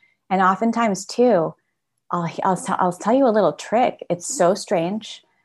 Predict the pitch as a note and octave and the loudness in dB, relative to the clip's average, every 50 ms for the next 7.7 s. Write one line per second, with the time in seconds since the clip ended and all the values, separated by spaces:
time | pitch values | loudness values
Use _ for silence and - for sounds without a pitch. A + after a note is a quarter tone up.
0 | _ _ _ - F3 F3+ F#3 F3 D#3 - - F3+ A3 A3 - B3 F#3+ G3+ F#3 F3 | _ _ _ 0 2 2 2 2 0 0 -2 -2 -2 0 -2 0 2 2 2 0
1 | F3+ - F3+ F3 F3 E3+ - E3 D3+ D3 G3+ A#3+ G3+ E3 - - - F#3+ - _ | 0 -2 -2 -2 -2 -2 -4 -4 -2 0 0 2 2 2 0 0 -4 -8 -10 _
2 | _ _ _ _ _ _ - _ _ _ - G#3+ A3+ A3+ A3+ G3+ - - - G3+ | _ _ _ _ _ _ -20 _ _ _ 0 2 4 4 4 4 2 0 2 4
3 | G3+ A#3 A#3+ - - C4 A#3 G3 F3+ - - - - - _ _ - E3+ E3+ F3 | 4 2 2 2 2 4 4 4 2 0 -4 -14 -14 -18 _ _ -2 -2 -2 -2
4 | - - - - G#3+ G#3+ G#3+ G#3 F#3+ F3+ E3 E3+ - E3 D3 C#3 C#3+ - - - | -2 -6 -2 0 0 2 4 4 4 4 4 2 0 -2 -2 -2 -2 -4 -6 -8
5 | E3 - _ _ _ - - E3+ - E3 - - E3+ D#3 D3+ - - - - - | -10 -14 _ _ _ -10 -6 -4 -4 -4 -2 0 0 0 0 -2 -6 -4 -4 -4
6 | C2+ - F3 - _ _ _ _ _ _ _ _ _ _ _ _ _ _ _ _ | -4 -4 -8 -12 _ _ _ _ _ _ _ _ _ _ _ _ _ _ _ _
7 | _ _ _ _ _ _ _ - E3+ D#3+ E3 E3+ F3 F3 | _ _ _ _ _ _ _ -6 -4 0 2 0 0 0